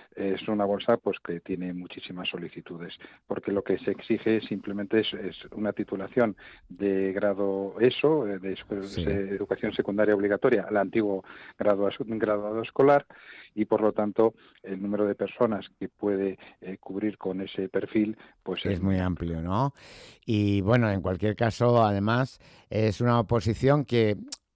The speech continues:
Speaker 2: mm, eh, de hecho, hay bolsas de empleo que ni siquiera hacen oposición, mm,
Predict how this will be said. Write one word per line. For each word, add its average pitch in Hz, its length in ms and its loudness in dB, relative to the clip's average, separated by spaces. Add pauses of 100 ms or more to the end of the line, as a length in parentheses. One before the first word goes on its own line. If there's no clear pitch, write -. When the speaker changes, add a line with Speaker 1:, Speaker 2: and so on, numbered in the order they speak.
Speaker 2:
mm, 104 460 -10
eh, 110 300 -4
de 107 200 0
hecho, 135 260 6
hay 127 140 8
bolsas 127 340 4
de 123 60 4
empleo 127 260 4
que 139 100 2
ni 117 120 2
siquiera 113 340 2
hacen 107 260 0
oposición, 101 760 0
mm, 190 40 0